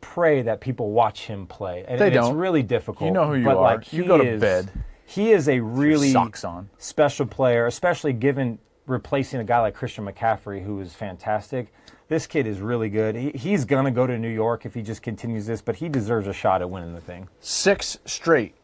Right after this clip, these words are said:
Speaker 2: one hundred and fifty yard games. In every game this season and in eight consecutive going back to last year, he's had a run of fifty or more yards. That's insane.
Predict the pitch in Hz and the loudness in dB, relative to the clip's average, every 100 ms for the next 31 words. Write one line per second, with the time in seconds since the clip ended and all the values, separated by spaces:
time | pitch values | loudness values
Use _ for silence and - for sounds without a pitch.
0 | _ _ - 120 135 123 156 151 139 117 | _ _ -4 -2 0 0 0 0 -2 -4
1 | - 143 - 127 117 113 110 95 101 87 | -4 -6 -2 0 4 4 2 -2 -8 -8
2 | 78 - - _ _ _ _ _ _ _ | -12 -16 -18 _ _ _ _ _ _ _
3 | _ _ 135 135 - 165 185 196 147 143 | _ _ -2 0 4 4 4 0 2 0
4 | 143 147 143 131 _ 127 135 127 147 147 | 0 -2 -4 -8 _ -4 -4 -2 -4 -4
5 | 131 123 113 139 143 151 120 - 139 147 | -2 -2 -2 -4 -2 0 -2 -2 -6 -6
6 | - 123 - 147 147 123 107 107 113 113 | -6 -6 0 0 0 -2 -4 -2 -4 0
7 | 107 107 110 107 127 151 - 107 95 95 | 0 0 -2 0 2 2 -4 -10 -10 -10
8 | - - 156 151 156 139 127 117 123 127 | -14 -10 -8 -2 0 0 0 0 2 2
9 | 127 110 - 165 160 - 147 147 120 117 | 0 -4 -4 -6 -6 -8 -8 -4 -2 0
10 | 120 107 110 113 85 82 - _ _ - | 0 2 2 2 0 -10 -20 _ _ -2
11 | 151 156 - - 127 110 98 - - 151 | -2 -4 -10 -6 -4 -4 -8 -12 -4 -2
12 | 156 104 82 | -2 -4 -8